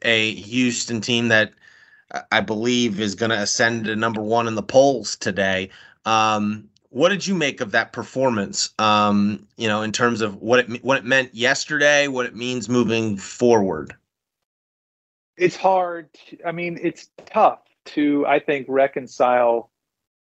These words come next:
Speaker 2: you know, exactly where do you land, because there, there seems to be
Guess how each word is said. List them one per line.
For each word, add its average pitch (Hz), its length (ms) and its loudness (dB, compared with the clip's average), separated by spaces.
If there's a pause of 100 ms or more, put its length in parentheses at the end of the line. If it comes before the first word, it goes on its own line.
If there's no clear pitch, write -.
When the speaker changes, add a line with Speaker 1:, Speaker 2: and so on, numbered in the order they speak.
(540)
Speaker 2:
you 147 100 -4
know, 127 220 -2
exactly 147 580 2
where 143 320 4
do 143 80 -8
you 131 240 -10
land, 110 500 -8 (140)
because 131 640 0 (480)
there, 156 180 0
there 147 180 2
seems 156 300 -4
to 151 80 -8
be 135 240 0